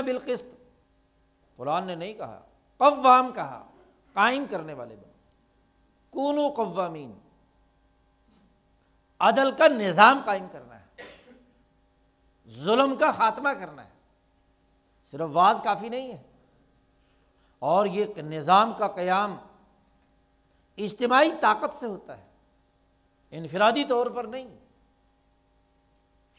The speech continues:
فرد کوئی کام نہیں کر سکتا، اجتماعی طاقت ایک نتیجہ پیدا کرتی ہے، اور وہ تبھی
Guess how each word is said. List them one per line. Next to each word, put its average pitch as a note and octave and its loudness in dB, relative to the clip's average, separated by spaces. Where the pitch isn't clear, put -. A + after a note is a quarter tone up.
فرد G#3+ 6
کوئی B3+ 0
کام A#3 0
نہیں A3 -10
کر F#3+ -10
سکتا، - -20
اجتماعی A#3 4
طاقت C#4+ 4
ایک C4+ 0
نتیجہ A#3 -6
پیدا E3 -12
کرتی C3+ -20
ہے، - -20
اور E3+ 0
وہ G#3+ 0
تبھی G#3+ -4